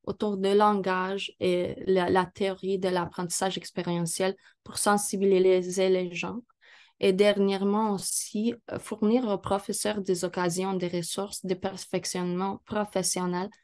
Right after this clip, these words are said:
surtout en français, euh, pour, euh, l'aider, euh, de, de s'engager, comme on a vu dans, dans le, le rapport. Euh, le, la participation est faible, ben,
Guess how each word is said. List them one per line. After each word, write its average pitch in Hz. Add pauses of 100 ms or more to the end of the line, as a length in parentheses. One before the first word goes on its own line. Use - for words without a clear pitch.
(380)
surtout -
en 208
français, 196 (540)
euh, 175 (240)
pour, 220 (180)
euh, 180 (200)
l'aider, 202 (220)
euh, 170
de, 175
de 180
s'engager, 175
comme 175
on 175
a 170 (120)
vu 180
dans, 170 (100)
dans 175
le, 170 (280)
le 180
rapport. 190 (100)
Euh, 165 (640)
le, 175
la 180
participation 185
est 185
faible, 185
ben, 175